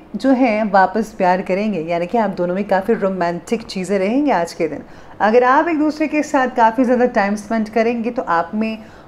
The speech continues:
बहुत सारी चीज़ें जो हैं, solution हो सकता है उन चीज़ों का जो पहले से मुश्किल थी। तो इस बात का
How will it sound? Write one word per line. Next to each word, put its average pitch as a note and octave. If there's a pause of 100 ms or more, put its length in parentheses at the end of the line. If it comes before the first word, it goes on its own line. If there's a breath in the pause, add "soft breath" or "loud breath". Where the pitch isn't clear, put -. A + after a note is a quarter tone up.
(100)
बहुत C4
सारी C#4
चीज़ें A#3+
जो A#3+
हैं, G#3+
solution G3+
हो F3+
सकता F3
है F3+
उन E3+
चीज़ों D#3
का G#3
जो B3+
पहले D4
से A#3 (280 loud breath)
मुश्किल G#3
थी। - (360 loud breath)
तो F3
इस E3+
बात F#3
का C4+